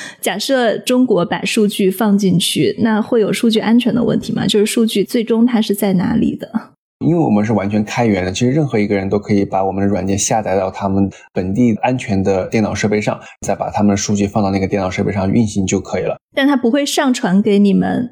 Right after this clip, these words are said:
Speaker 2: 对，他们不需要上传任何东西给我们。
Speaker 1: 相当于数据还是在本地的，你在哪里上传就是你自己的，你只是用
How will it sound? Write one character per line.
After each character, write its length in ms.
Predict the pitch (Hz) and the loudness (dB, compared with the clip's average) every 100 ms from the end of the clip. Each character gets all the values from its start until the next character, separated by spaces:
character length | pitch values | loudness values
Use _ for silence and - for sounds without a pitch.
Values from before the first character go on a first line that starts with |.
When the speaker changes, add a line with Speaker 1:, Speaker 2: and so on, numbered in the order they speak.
| - | -6
Speaker 2:
对， 160 | 120 104 | -4 -2
他 120 | 123 | 0
们 120 | 123 | 0
不 100 | 120 | 0
需 140 | 113 127 | -2 -2
要 100 | 107 | -2
上 180 | 117 | -2
传 160 | 107 104 | 0 2
任 140 | 110 | 2
何 80 | 101 | 2
东 160 | 98 98 | 0 -2
西 140 | 98 | -2
给 100 | 95 | -2
我 80 | 90 | -2
们。 160 | - - - _ - | -4 -12 -18 _ -4
Speaker 1:
相 160 | 254 | 0
当 160 | 254 262 | 4 4
于 140 | 226 | 4
数 220 | 226 - 262 | 2 2 0
据 180 | 254 247 | 0 -2
还 180 | 214 202 | -4 -2
是 120 | 196 | 0
在 180 | 233 233 | 0 0
本 280 | 226 180 - | 0 -2 0
地 200 | 208 208 | 2 2
的， 180 | 196 - | 2 0
你 100 | 175 | 0
在 140 | 208 | 2
哪 120 | 202 | 4
里 100 | 196 | 4
上 220 | 185 202 202 | 2 0 0
传 260 | - 175 | 0 0
就 120 | 185 | 2
是 100 | 214 | 2
你 100 | 208 190 | 2 2
自 160 | 220 | 0
己 180 | 208 - | 0 -2
的， 160 | - 160 | 0 2
你 120 | 208 | 2
只 140 | 202 | 2
是 140 | 190 220 | 2 2
用 240 | 220 | 2